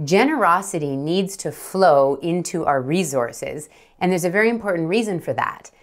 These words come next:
And that's because money has the potential to have great power over us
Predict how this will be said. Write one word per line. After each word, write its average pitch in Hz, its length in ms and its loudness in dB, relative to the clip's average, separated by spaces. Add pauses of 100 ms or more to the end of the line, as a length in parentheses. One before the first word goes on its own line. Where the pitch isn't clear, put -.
(280)
And 170 140 2
that's 190 220 2
because 170 600 0 (280)
money 170 720 2
has 151 400 -4 (140)
the - 80 0
potential 170 600 -2
to - 140 -8
have 135 280 -2
great 156 400 0 (220)
power 139 500 2
over 120 280 -6
us - 360 -14